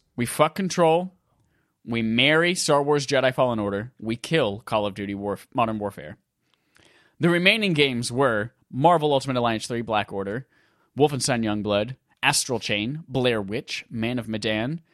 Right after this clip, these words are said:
Monster Hunter World Iceborne, Gears five, Borderlands three, Daemon X Machina, Legend of Zelda Link's Awakening, The Surge two, The Outer Worlds, Death Stranding, Pokemon Sword and Shield,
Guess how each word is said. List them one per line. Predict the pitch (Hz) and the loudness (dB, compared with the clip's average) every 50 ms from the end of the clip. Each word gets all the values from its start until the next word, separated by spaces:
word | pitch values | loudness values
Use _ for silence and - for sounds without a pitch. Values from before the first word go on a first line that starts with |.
| _ _ _ _ _ _ _ _ _ | _ _ _ _ _ _ _ _ _
Monster | 123 139 165 165 - - 151 | 2 2 2 2 0 -4 -4
Hunter | 135 143 139 135 | -2 -2 -2 -2
World | 123 113 117 120 123 127 120 - | -2 -2 0 0 0 0 -2 -2
Iceborne, | - 127 123 - - - 131 131 147 160 170 165 131 | -2 -4 -4 -4 -4 -4 -2 -2 -2 -2 -4 -6 -6
Gears | 113 123 123 123 117 - - | -2 -2 0 0 -2 -4 -2
five, | - 117 110 117 131 143 127 131 | -2 0 0 0 0 -2 -4 0
Borderlands | 165 226 208 185 170 151 135 131 - - | 2 2 2 2 0 0 -2 -2 -2 -4
three, | 139 127 120 139 151 | -4 -2 -2 -2 -4
Daemon | 143 127 135 147 170 180 165 151 | -4 -2 0 0 0 0 -2 -2
X | - 143 - - - | -2 -4 -4 -4 -4
Machina, | 131 127 123 127 139 - 139 135 139 143 151 160 - _ _ _ - | -2 0 0 0 0 -2 -4 -2 -2 -2 -2 -4 -6 _ _ _ -4
Legend | 123 139 185 180 160 175 160 | 0 0 2 2 2 -2 -2
of | 139 | -2
Zelda | 120 139 139 135 135 | 0 0 0 0 0
Link's | 120 117 127 131 131 - | -2 -2 -2 -2 -4 -4
Awakening, | 120 113 113 113 107 131 123 131 131 147 147 117 | -4 -2 -2 -2 -4 -4 -6 -6 -6 -8 -6 -4
The | 117 117 | -4 -2
Surge | - 185 196 185 165 156 - - | 0 0 0 0 -2 -4 -6 -6
two, | - - 139 135 135 139 156 - _ _ _ | -2 0 0 2 0 -2 -4 -8 _ _ _
The | 127 135 - | -8 -6 0
Outer | 139 156 170 175 185 | 2 2 2 2 0
Worlds, | 170 147 135 135 131 131 127 123 120 - | -2 0 0 0 2 2 0 -2 -4 -8
Death | - 117 175 185 185 | -2 -2 -2 -2 -2
Stranding, | - - - - 131 120 117 110 107 107 104 104 | -4 -10 -8 -4 -4 -2 -2 -2 -4 -4 -6 -6
Pokemon | - - - 160 160 160 160 143 127 120 | -8 -6 -4 -4 -4 -4 -6 -6 -6 -6
Sword | - - 117 113 107 | -6 -6 -6 -6 -6
and | 104 95 | -6 -10
Shield, | - - 101 98 98 98 98 98 | -10 -8 -6 -4 -4 -4 -6 -8